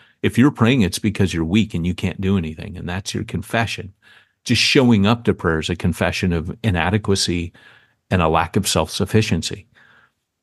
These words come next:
And so, and God was like, "Well, you wanted to learn, right? <laughs> You read those six volumes. You didn't, you, you, you didn't get the assignment."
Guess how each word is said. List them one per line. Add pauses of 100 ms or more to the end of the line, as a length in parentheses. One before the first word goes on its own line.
(160)
And (520)
so, (120)
and
God
was
like,
"Well,
you
wanted
to
learn,
right? (140)
<laughs> (320)
You
read
those
six
volumes.
You
didn't,
you,
you,
you
didn't
get
the
assignment."